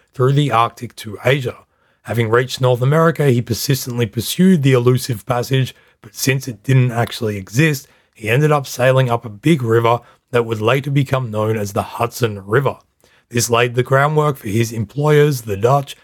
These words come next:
to set about building a colony in the area, which they called New Netherland in sixteen twenty-one. This would last until sixteen seventy-four.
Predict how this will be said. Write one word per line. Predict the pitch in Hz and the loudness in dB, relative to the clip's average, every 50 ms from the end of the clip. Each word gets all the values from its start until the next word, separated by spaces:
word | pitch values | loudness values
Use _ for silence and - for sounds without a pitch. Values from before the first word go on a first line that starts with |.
| _ _ _ | _ _ _
to | - - | -8 -6
set | 95 - - 147 160 | -4 -2 0 2 2
about | 165 160 165 160 156 131 - | 4 2 2 2 0 -4 -4
building | - 113 123 123 123 120 113 | 0 0 2 2 0 0 -2
a | 107 104 | -2 -6
colony | - - - 139 160 170 151 143 135 120 107 | -6 -6 -4 0 2 2 4 4 2 0 0
in | 113 107 | -4 -6
the | 104 107 107 110 | -6 -8 -6 -2
area, | 135 156 170 147 113 104 - - _ _ _ _ _ | 0 0 2 2 0 -2 -6 -10 _ _ _ _ _
which | 107 104 98 | -10 -10 -4
they | 98 107 117 127 | -2 0 0 0
called | 123 - 123 117 120 135 139 113 - _ _ _ _ - | 0 0 2 4 4 4 2 0 -4 _ _ _ _ -8
New | 113 113 117 135 151 160 165 143 123 | -2 0 2 4 4 4 2 0 -2
Netherland | 123 120 127 139 147 143 127 110 104 - - _ - - - | 0 0 2 2 2 2 0 0 -2 -6 -12 _ -20 -20 -10
in | - 120 117 | -6 -6 -4
sixteen | 101 - - 156 131 - - 143 139 135 | -2 -2 -2 -2 -2 -2 0 0 2 2
twenty-one. | 127 - - 123 120 113 107 104 90 85 - _ _ _ _ _ _ _ _ _ _ _ _ _ _ _ _ _ | 2 0 -2 -2 -2 -2 -2 -4 -4 -6 -6 _ _ _ _ _ _ _ _ _ _ _ _ _ _ _ _ _
This | - 135 160 - - | 0 0 0 0 2
would | 160 165 143 135 | 0 2 2 4
last | 123 127 135 151 156 135 - - | 2 2 2 0 -2 -2 -2 -2
until | 120 117 - 143 139 127 | -4 -2 2 2 2 0
sixteen | - - - 151 139 - - - 131 131 139 139 139 | 0 -2 -4 -4 -4 -4 -6 -4 0 0 2 2 0
seventy-four. | 131 - - 123 120 117 117 113 107 98 - - 117 104 90 - - | -2 -2 0 0 0 0 0 -4 -8 -10 -6 -2 0 0 0 -2 -4